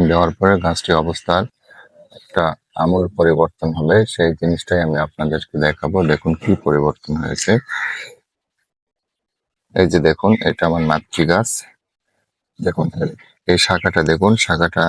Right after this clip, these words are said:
এই পর্যন্ত ছিল, দেখুন শাখাটা কত বড় হয়েছে। এই যে দেখুন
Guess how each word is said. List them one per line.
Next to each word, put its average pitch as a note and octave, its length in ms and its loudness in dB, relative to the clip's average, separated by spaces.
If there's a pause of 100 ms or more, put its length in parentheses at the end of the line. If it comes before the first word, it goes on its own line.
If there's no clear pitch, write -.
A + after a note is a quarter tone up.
(500)
এই E2+ 120 2 (100)
পর্যন্ত D#2 420 0 (140)
ছিল, F#2+ 140 0 (160)
দেখুন D#2+ 180 -4 (100)
শাখাটা D#2+ 400 -2
কত D#2+ 140 -2 (100)
বড় C#2+ 220 0
হয়েছে। - 280 -8 (1800)
এই E2 180 2
যে - 80 -6 (100)
দেখুন - 260 0